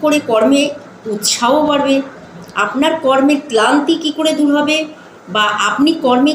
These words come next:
কিভাবে এগিয়ে যেতে পারবেন এবং কর্মক্ষমতা যাতে বাড়াতে পারেন, সেই নিয়ে আজকে আমি আপনাদেরকে বলবো।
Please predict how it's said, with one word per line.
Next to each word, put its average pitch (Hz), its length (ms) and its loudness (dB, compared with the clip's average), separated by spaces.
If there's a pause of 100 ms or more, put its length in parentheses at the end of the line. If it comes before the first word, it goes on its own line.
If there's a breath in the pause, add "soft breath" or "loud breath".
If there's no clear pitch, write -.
(100)
কিভাবে 269 340 0
এগিয়ে 220 420 0
যেতে 302 220 -2
পারবেন 285 500 0 (420 loud breath)
এবং 285 340 0 (120)
কর্মক্ষমতা 247 840 0
যাতে 262 300 0
বাড়াতে 196 540 0
পারেন, 247 320 -2
সেই 240 300 -4
নিয়ে 269 200 2
আজকে 240 280 -4
আমি 247 220 0
আপনাদেরকে 208 500 -2 (160)
বলবো। 160 480 0